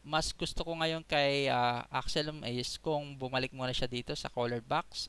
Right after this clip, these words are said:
or even not the color box, but ito, around two sixty, bago siya bumalik sa taas. Meaning, gusto ko siyang magkaroon ng, ayan.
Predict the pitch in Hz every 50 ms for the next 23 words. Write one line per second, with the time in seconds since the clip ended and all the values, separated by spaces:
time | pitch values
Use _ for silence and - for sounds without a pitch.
0 | - 143 123 117 - 123 143 143 151 143 143 147 147 147 156 - 165 214 - -
1 | 135 - - - 117 113 107 - 123 - - - - 117 113 - - - - -
2 | - 123 - - 147 147 123 117 113 110 - - 131 120 - - 113 - - -
3 | - 202 - - - - - - - - - - - - - - 127 127 127 131
4 | 123 - 147 131 123 - 120 113 117 117 117 117 - - - 120 117 120 127 131
5 | 135 156 - - - - 82 117 110 101 - - - - - - - - - -
6 | - 135 143 143 147 147 139 139 135 127 - - - 127 123 - - 143 131 127
7 | 127 120 113 - 120 120 117 - 127 123 123 127 135 147 165 175 180 185 196 202
8 | 196 - - - - - - - - - - - - - - - - - - -
9 | - - - - - - - - - - - - - - - - - - - -
10 | - - - - - - - - - - - - - - - - - - - -
11 | - - - - - - - - - - - - - - - - - - - -
12 | - 104 107 104 101 107 110 117 117 107 101 98